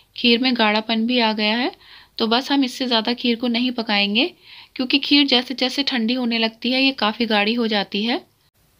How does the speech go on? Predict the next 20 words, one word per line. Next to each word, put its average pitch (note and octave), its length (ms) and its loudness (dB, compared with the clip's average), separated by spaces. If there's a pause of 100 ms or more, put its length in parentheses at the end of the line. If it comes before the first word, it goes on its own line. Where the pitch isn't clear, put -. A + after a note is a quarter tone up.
(140)
अब B3 160 -2
हम D#4 140 -6
गैस B3+ 240 -2
की C#4+ 140 -2
फ्लेम C4+ 320 -2
बंद A#3+ 240 0
कर A#3 180 0
देंगे। A3 380 -2 (2000)
आप C4+ 220 0
इस D#4+ 120 -8
सूजी D4 280 -2
की D4 160 0
खीर C4+ 240 -2
को D4 180 -4
ठंडा B3 380 -2
या B3+ 180 0
गर्म A3+ 280 -2
कैसे A#3 340 -2
भी B3 140 -2
सर्व A3 260 -4